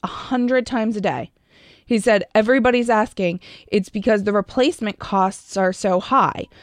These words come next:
right? So they base it on two things. They're like, how the probability of something bad happening to your house, which is where the being an old house factors in because it has a higher probability of something bad happening, as we've seen firsthand, clearly. Um,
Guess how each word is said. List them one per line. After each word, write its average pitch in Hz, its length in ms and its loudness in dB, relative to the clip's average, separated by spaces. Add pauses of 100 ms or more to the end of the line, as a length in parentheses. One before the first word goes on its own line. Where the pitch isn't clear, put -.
(160)
right? 214 320 4 (180)
So - 180 0
they 247 140 6
base 247 340 2
it 247 60 -2
on 226 180 2
two 208 240 0
things. 208 340 0
They're 202 200 2
like, 185 380 4
how 208 500 2 (160)
the 196 140 -2
probability 240 720 4
of 208 100 0
something 233 300 0
bad 202 260 4
happening 226 520 0
to 190 120 -6
your 165 80 -2
house, 151 460 -2
which 190 180 -4
is 185 140 -4
where 180 260 4
the 175 260 2 (220)
being 175 240 -4
an 165 80 -4
old 175 200 -2
house 175 300 -2
factors 170 480 -4
in 175 280 -4
because 170 280 -6
it 165 120 -6
has 165 200 -2
a 165 80 -6
higher 156 280 -2
probability 160 680 -2
of 165 80 -6
something 165 260 -8
bad 160 280 -2
happening, 185 480 -6 (340)
as 247 140 0
we've 226 180 0
seen 175 340 -4
firsthand, 156 640 -6
clearly. 170 400 -6 (540)
Um, 196 460 2